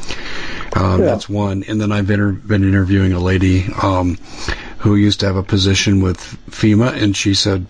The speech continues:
Speaker 1: she sat through all the simulations and discussions of something like this, and she thinks that the deaths are gonna peak out at three hundred thousand, and we're in the process of increasing to that level now.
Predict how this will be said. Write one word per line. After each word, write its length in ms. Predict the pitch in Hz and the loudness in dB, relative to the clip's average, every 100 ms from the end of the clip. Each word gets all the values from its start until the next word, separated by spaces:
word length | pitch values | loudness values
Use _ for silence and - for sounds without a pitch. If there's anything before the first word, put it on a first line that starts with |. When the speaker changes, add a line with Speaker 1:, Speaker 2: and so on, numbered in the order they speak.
| - - | -12 -4
Speaker 1:
she 160 | - 113 | -2 0
sat 280 | - 110 - | 0 -2 -2
through 200 | 117 107 | 0 0
all 100 | 98 | 0
the 80 | |
simulations 800 | 95 107 101 95 98 98 110 101 | 0 2 2 2 2 2 2 2
and 100 | 98 92 | 2 0
discussions 580 | 92 - 98 - 104 95 | -2 0 -2 2 0 0
of 100 | 95 | 0
something 360 | 101 87 101 | -2 0 2
like 160 | 98 95 | 2 2
this, 240 | 110 117 - - - - - - | 0 0 -2 -8 -12 -12 -10 -2
and 100 | 98 | 0
she 200 | - 113 | 2 0
thinks 460 | - 113 104 - - | 2 0 0 -2 -2
that 200 | 95 - | -4 -2
the 160 | 98 | -2
deaths 340 | 92 98 98 - | 0 0 0 -2
are 80 | |
gonna 220 | 92 101 90 | 0 0 0
peak 300 | - 101 95 | 0 0 2
out 200 | 92 95 | 0 -2
at 120 | - | -4
three 240 | - 98 | 0 2
hundred 260 | 92 90 85 | 2 0 0
thousand, 480 | 92 87 90 92 90 | 0 0 0 0 2
and 180 | 98 | 2
we're 160 | 98 95 | 4 2
in 100 | 95 | 0
the 60 | 90 | -2
process 540 | - 90 87 98 - | -2 0 2 0 0
of 100 | 92 | -2
increasing 540 | 95 - 95 - 98 | -4 0 0 0 -2
to 80 | 90 | -4
that 200 | 90 90 | -4 -4
level 300 | 95 92 90 | -2 -2 0
now. 340 | 87 90 87 | 0 0 -2